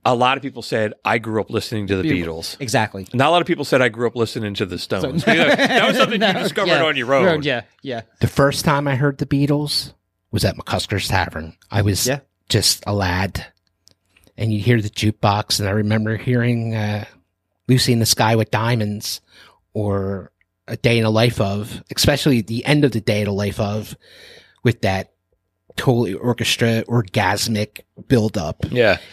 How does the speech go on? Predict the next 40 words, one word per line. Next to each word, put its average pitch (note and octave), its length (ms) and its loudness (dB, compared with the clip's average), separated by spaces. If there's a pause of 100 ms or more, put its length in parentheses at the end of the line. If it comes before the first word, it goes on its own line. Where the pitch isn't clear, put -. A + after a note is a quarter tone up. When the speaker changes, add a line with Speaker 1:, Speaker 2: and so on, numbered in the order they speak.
Speaker 3:
And A2+ 100 -2
I - 40 0
was, - 140 -14 (100)
it B2+ 220 -4
just - 200 4
scared A2+ 260 0
the - 60 -4
shit - 400 0
out A2 80 0
of - 120 -4
me. D#3+ 80 2
Speaker 1:
Sergeant A2 320 2
Pepper's G2 360 -2
is F#2 160 -4
an A2+ 140 -6
absolutely F2+ 420 -8
just E2 140 -14
perfect - 340 -16
album - 160 -10
Speaker 3:
Yeah, F#3+ 140 -4
Speaker 1:
from B2 180 -8
front G2+ 220 0
to F#2+ 60 0
Speaker 3:
okay. E2 60 -6
Speaker 1:
back, - 300 -8
every G#2 220 -2
song. D2+ 320 -8 (100)
So C#3 160 2
the C3 100 4
Beatles D3+ 420 2
are, C#3 340 2
they're B2+ 140 2
doing C3+ 320 4
all C3 160 6
that, A#2 240 4
then B2 180 2
they B2 100 2
come A#2 220 -8
to G#2+ 140 -6
America. E2+ 580 -6